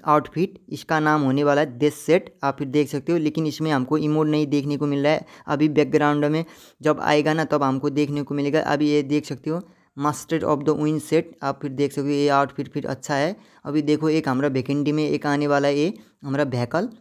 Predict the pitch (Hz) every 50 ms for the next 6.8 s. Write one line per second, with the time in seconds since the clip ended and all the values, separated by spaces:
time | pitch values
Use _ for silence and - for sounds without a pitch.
0 | _ _ _ - 139 131 - - 131 139 139 127 - 139 135 - - 131 120 -
1 | 151 147 147 139 127 120 113 127 131 135 135 139 143 139 135 135 139 139 143 139
2 | - 143 143 143 143 139 - - _ _ - 139 127 - 139 139 143 139 139 -
3 | 147 143 - - - - - 143 139 135 135 143 139 135 135 135 131 135 151 -
4 | - - - 139 127 - - 147 143 139 139 135 123 135 147 160 160 - - 143
5 | 143 135 135 135 135 139 135 135 131 - 170 202 - - - _ - - 135 131
6 | 135 131 139 131 123 139 139 135 135 139 120 120 - 147 156 190